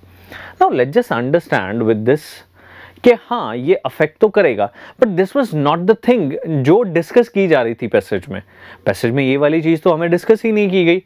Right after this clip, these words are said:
ठीक है, कि वो फ्यूचर को कैसे अफेक्ट करेगा। हाँ, ये तो अभी भी कर रहा है वो अफेक्ट। तो now, uh, keeping those things in mind,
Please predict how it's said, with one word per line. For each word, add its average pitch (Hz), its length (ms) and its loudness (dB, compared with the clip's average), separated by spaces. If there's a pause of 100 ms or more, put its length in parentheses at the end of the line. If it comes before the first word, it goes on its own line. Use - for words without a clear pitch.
(360)
ठीक 202 160 2
है, 135 80 0
कि - 120 -2
वो 196 140 2
फ्यूचर 175 360 2
को 185 120 2
कैसे 160 300 0
अफेक्ट 156 340 -2
करेगा। 127 420 0 (600)
हाँ, 113 160 -2
ये 113 140 -2
तो 120 120 2
अभी 127 360 0
भी 226 140 2
कर 214 160 4
रहा 202 100 2
है 196 60 0
वो 196 120 -2
अफेक्ट। 185 440 -4 (460)
तो 285 200 4 (100)
now, 151 200 -2 (600)
uh, 123 240 2 (260)
keeping 247 320 0 (420)
those 151 500 2 (140)
things 113 320 -4 (140)
in 139 240 -2
mind, 98 340 -4